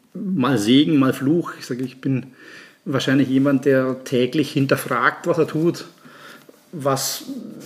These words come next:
bis zu einem gewissen Maß positiv ist, bis zu einem gewissen Maß natürlich auch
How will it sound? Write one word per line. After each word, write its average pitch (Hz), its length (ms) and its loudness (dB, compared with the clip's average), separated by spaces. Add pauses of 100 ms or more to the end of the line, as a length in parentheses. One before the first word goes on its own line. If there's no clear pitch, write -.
(640)
bis 135 140 -2
zu 165 100 2
einem 143 60 4
gewissen 139 340 4
Maß 143 400 0 (360)
positiv 160 460 0
ist, - 240 -2
bis 151 120 -4
zu - 100 -8
einem 151 60 -2
gewissen 143 360 -4
Maß 139 220 -4
natürlich 139 280 0
auch 127 280 -2